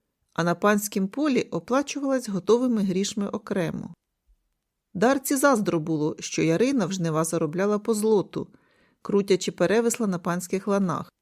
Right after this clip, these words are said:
Бо хоч мати й забирала ті гроші до себе,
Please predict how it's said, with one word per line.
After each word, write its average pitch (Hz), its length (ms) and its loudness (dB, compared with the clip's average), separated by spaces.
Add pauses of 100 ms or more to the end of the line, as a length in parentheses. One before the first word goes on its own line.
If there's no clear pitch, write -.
(1080)
Бо 202 140 6
хоч 302 220 0
мати 311 260 4
й 208 40 8
забирала 185 540 6
ті 269 180 0
гроші 240 320 0
до 208 120 2
себе, 202 520 0